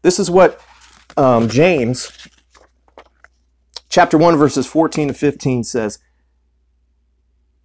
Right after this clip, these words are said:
"But each person is tempted when they are dragged away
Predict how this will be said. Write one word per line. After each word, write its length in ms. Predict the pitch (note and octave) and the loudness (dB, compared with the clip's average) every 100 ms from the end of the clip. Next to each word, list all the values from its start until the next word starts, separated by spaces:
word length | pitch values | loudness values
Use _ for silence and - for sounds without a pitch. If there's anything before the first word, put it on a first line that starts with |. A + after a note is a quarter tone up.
| _ _ _ - | _ _ _ -6
"But 140 | D#3 - | -6 2
each 260 | A#3+ B3 - | 0 0 0
person 340 | A3 A#3+ F3 | 2 2 2
is 140 | C3+ | 0
tempted 400 | - G3 G#3 E3 | 0 -2 0 -2
when 160 | C#3 C#3 | -2 0
they 140 | E3 | 2
are 100 | G3 | 2
dragged 460 | C3 B2+ C#3+ F3+ E3 | 0 2 2 2 0
away 520 | F3+ A#2+ A2 A2+ - | 2 2 2 -2 -4